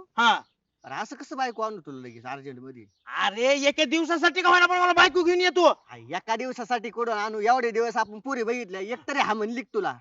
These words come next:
Speaker 2: आणि अर्जंट मध्ये म्हणतोय बायको आण. कशी आणायची बायको?
Speaker 1: अरे, मी गोळ्यासोबत पैज लावून आलोय. गोळ्याला म्हणलोय, "ए बघ, तुझ्या बायकोपेक्षा सुंदर बायको एके दिवसात नाही करून आणली ना, तर नाव बदलून ठेवूया बंड्याचं."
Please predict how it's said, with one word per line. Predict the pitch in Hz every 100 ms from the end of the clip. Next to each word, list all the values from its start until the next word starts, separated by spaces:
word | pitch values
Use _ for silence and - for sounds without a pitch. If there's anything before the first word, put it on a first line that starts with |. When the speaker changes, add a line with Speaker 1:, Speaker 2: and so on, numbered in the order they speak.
| -
Speaker 2:
आणि | 156 180
अर्जंट | 226 233 240
मध्ये | 254 226
म्हणतोय | 208 160
बायको | 180 156 151
आण. | 135 123 _ _
कशी | - 277
आणायची | 277 269 247
बायको? | 185 175 - 156 - -
Speaker 1:
अरे, | 196 185 202 233 262
मी | 269
गोळ्यासोबत | 247 285 277 302 302
पैज | 302 320
लावून | 311 320
आलोय. | 320 320 277 - _ _ 180
गोळ्याला | 254 302 320 330
म्हणलोय, | 330 330 339 302 208 _ _ -
"ए | 262
बघ, | 294 320 320 - 285
तुझ्या | 302 320
बायकोपेक्षा | 311 320 320 262 330 339
सुंदर | - 339 349 349
बायको | 339 339 339
एके | 320 330
दिवसात | 339 311
नाही | 262 320
करून | 330 320
आणली | 311 294
ना, | 302
तर | 285 _ _ 247
नाव | 254 302 294 285
बदलून | 277 254
ठेवूया | 254 254
बंड्याचं." | 240 247 233 214 185